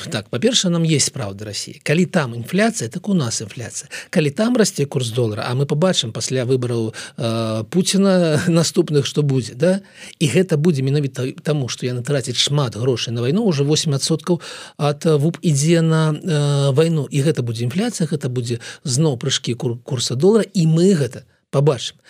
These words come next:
Здаецца, нашы там ваенныя заказы, гэта добра, ну, гэта, эм, добра з пункту гледзяча, э, гэтых працоўных месцаў, падаткаў і так далей. Гэта добра. Але гэта ж самае будзе разганяць інфляцыю, курс долара,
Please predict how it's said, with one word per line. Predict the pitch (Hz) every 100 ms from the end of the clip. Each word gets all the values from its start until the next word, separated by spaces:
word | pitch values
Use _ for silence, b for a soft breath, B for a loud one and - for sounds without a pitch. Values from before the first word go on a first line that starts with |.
| B
Здаецца, | - 113 196 220 - 160
нашы | 151 143 143
там | 120 123
ваенныя | 147 165 139
заказы, | 127 143 143 117 120
гэта | 127
добра, | 151 190 135
ну, | 123 151 127
гэта, | 120 139 139 120 B B B
эм, | 156 110 107
добра | 107 127 175 127
з | 120
пункту | 151 143 120
гледзяча, | 135 139 123 123
э, | 123 117 - 127 120 117 117
гэтых | 120 113 - B B B -
працоўных | 143 233 226 -
месцаў, | 147 143 131 - 120
падаткаў | 185 165 131 120 - 120
і |
так | 123 131
далей. | 120 139 104
Гэта | 123 135
добра. | 139 139 - 92 b b -
Але | 147 160
гэта | 143 151 147
ж | 120
самае | - 185 220
будзе | 127 143 175
разганяць | 151 120 131 139 -
інфляцыю, | 113 151 180 180 147
курс | 127 120 117
долара, | 156 170